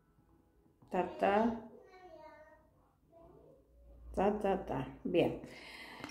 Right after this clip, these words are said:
Vamos a hacer lo siguiente. <clears throat> En el, en el,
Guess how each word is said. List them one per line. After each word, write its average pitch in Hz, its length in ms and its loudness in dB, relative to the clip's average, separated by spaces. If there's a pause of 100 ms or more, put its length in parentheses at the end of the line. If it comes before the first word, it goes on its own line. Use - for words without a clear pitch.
(880)
Vamos 262 440 12
a 277 40 12
hacer 254 180 12
lo 240 140 12
siguiente. 175 800 8
<clears throat> 254 560 12 (140)
En 285 220 12
el, 226 960 12
en 202 220 6
el, 185 580 6